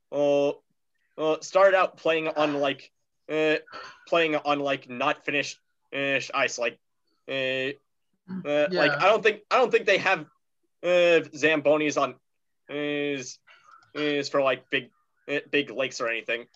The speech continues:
Speaker 1: And,
Speaker 2: Oh,
Speaker 1: and
Speaker 2: no, oh, oh,
Speaker 1: so,
Speaker 2: you don't
Speaker 1: uh,
Speaker 2: know how that happens. In Canada, they just drive tractors down those things and they take care of it.
Speaker 1: Yeah, but, uh, but the thing
Speaker 2: <laughs>
Speaker 1: is, is,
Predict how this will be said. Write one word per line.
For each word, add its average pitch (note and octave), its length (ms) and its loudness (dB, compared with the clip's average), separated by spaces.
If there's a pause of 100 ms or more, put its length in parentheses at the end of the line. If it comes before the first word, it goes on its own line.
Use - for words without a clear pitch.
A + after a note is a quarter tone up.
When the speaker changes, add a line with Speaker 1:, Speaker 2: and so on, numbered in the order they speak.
(400)
Speaker 1:
And, C3+ 500 -6
Speaker 2:
Oh, F#3 380 4
Speaker 1:
and D#3+ 280 -2
Speaker 2:
no, G3+ 260 2
oh, G3 440 2
oh, E3+ 60 -4
Speaker 1:
so, E3+ 60 4 (140)
Speaker 2:
you D#3+ 60 6
don't D#3+ 140 8
Speaker 1:
uh, - 20 8
Speaker 2:
know F#3+ 140 6
how E3+ 180 4
that G3 240 8
happens. D#3+ 640 2 (340)
In F#3+ 140 2
Canada, F#3+ 600 6
they F#3+ 140 4
just F3 260 -2
drive F#3 340 0
tractors G3+ 440 0
down F#3 240 0
those F3 180 -6
things E3+ 280 -6
and F3 120 -8
they F3 80 -8
take E3+ 280 -6
care E3 220 0
of D#3 60 -6
it. D3+ 160 -4 (1000)
Speaker 1:
Yeah, E3 200 4 (100)
but, D3+ 240 2 (300)
uh, E3 220 0 (120)
but D#3+ 160 -2
the D3 80 -2
thing G#3 160 2
Speaker 2:
<laughs> F3+ 80 0
Speaker 1:
is, - 160 -4 (300)
is, F3+ 520 -2